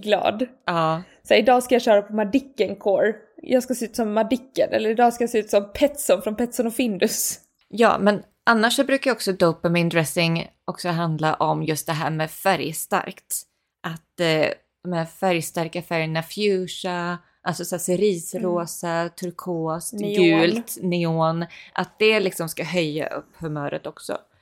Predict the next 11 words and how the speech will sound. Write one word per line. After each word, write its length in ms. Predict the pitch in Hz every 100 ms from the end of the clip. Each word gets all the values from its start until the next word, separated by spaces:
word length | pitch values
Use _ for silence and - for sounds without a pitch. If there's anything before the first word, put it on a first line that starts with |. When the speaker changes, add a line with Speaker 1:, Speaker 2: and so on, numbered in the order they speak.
| - -
Speaker 2:
Och 200 | 208 190
det 260 | 220 214 196
tänker 280 | 190 156 220
Speaker 1:
Mm. 60 |
Speaker 2:
jag 260 | 143 139 -
är 40 |
ju, 320 | 151 151 151 - _ _ -
är 100 | 165
ju 140 | 165
väldigt 420 | 160 180 160 156 165
mycket 460 | 156 - 143 151